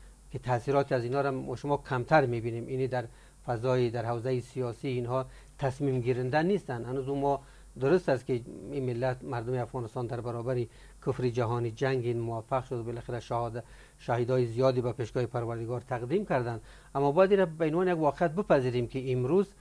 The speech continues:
روند جهاد حاکم نیست در کشور. اگر ما بگیم که مطابق، ب-،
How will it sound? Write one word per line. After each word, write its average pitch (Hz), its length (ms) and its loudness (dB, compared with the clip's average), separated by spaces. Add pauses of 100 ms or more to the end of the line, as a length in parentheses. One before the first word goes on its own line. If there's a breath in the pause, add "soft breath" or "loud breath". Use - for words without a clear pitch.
(340 soft breath)
روند 139 480 6
جهاد 143 680 2
حاکم 139 360 2
نیست 160 280 6
در 117 140 0
کشور. 113 460 -4 (340 soft breath)
اگر 135 180 6
ما 156 140 4
بگیم 156 260 0
که 135 280 -2 (320 soft breath)
مطابق، 143 600 2 (480)
ب-، 147 100 -2